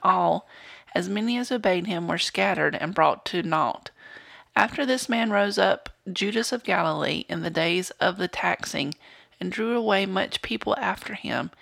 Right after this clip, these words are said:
He also perished, and all, even as many as obeyed him, were dispersed.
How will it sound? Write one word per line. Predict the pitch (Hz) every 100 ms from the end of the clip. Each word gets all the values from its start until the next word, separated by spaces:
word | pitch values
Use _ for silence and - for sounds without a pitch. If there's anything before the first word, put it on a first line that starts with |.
| - -
He | - 247
also | 220 254 - 180
perished, | - - 135 - - - -
and | 185 -
all, | 202 175 120 165 _ - - - -
even | 220 247 247
as | 226 233
many | 208 202 196
as | 180 - -
obeyed | 190 180 196 208
him, | 208 143 151 - 202
were | 180
dispersed. | 180 - - 190 - - -